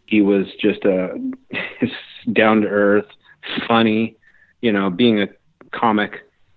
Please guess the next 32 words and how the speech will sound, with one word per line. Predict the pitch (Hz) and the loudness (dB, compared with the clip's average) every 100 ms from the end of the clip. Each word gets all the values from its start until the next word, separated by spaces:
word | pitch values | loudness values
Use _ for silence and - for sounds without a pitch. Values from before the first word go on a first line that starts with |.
| _ | _
by | 117 104 | -2 -2
trade, | 98 - 117 98 85 | -2 2 2 2 -2
but | 101 | -2
also | 104 107 - | 0 0 -2
just, | 92 87 95 - - - - | -6 -6 -8 -10 -18 -18 -14
just | - - - | -14 -12 -6
funny, | 98 98 95 - _ _ 170 | -2 -2 -2 -6 _ _ -10
just | 113 107 107 | -6 -4 -2
loving | 101 101 90 | 0 2 2
life | 87 95 92 | 0 -2 -4
and | 90 | -6
having | - 92 95 | -4 -2 -2
a | |
good | 82 98 | -2 -4
time | - 98 92 | -2 -2 0
doing | 95 90 | 0 2
what | 92 | 0
he | 92 | 0
was | 90 90 | -2 -2
doing. | - 92 87 | -2 0 0
I | 87 | -2
think | - 92 | -2 -4
he | |
was | 95 | -2
just | 92 - | -4 -2
grateful | 87 90 92 | -2 -2 -4
to | 85 | -4
be | 87 98 | -2 0
doing | 85 101 98 95 | 2 2 4 4
what | 98 107 107 | 4 4 2
he | 98 | -4
was | 90 | -8